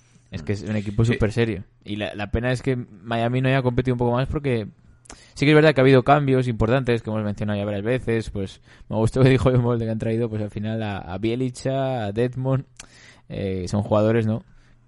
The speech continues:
Speaker 1: Ni han cuajado ni han tenido su peso y, pff,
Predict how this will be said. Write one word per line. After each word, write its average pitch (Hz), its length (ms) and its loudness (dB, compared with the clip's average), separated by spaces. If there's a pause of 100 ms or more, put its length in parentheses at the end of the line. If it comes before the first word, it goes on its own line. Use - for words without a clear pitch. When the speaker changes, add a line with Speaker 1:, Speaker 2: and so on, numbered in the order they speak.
(400)
Speaker 1:
Ni 95 160 -6
han 98 100 -6
cuajado 107 320 -2
ni 110 60 -2
han 104 80 -4
tenido 104 180 -4
su 104 100 -6
peso 110 360 -2
y, - 360 -10
pff, - 340 -18